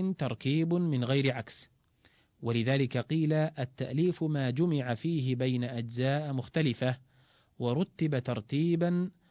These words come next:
قدم، قدم فيه ما حقه أن يتقدم، وأخر فيه ما حقه أن يتأخر". الهمزة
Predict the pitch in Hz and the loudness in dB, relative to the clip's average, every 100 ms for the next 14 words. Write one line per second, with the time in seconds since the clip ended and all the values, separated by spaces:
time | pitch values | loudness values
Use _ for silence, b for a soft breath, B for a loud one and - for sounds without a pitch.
0 | b b b _ - 180 151 151 170 - | b b b _ -2 0 0 0 0 -4
1 | - - 180 160 147 127 180 147 147 131 | -10 -2 0 2 0 0 -2 0 0 0
2 | - 175 - 156 165 135 139 127 135 - | -2 -6 -4 -2 -2 -2 0 0 -2 -4
3 | 110 98 82 - _ b b b - 117 | -6 -8 -12 -18 _ b b b -8 -4
4 | 151 - 175 151 120 - 170 147 147 123 | -2 -2 0 0 0 0 0 0 0 -2
5 | - 156 175 160 180 - 131 107 107 104 | -4 -4 -2 0 -2 -2 -4 -4 -6 -8
6 | 120 107 110 - _ _ _ _ _ _ | -10 -6 -8 -8 _ _ _ _ _ _
7 | _ _ b b b b _ 127 113 104 | _ _ b b b b _ 0 0 0
8 | 135 143 156 175 175 | 0 0 0 0 -2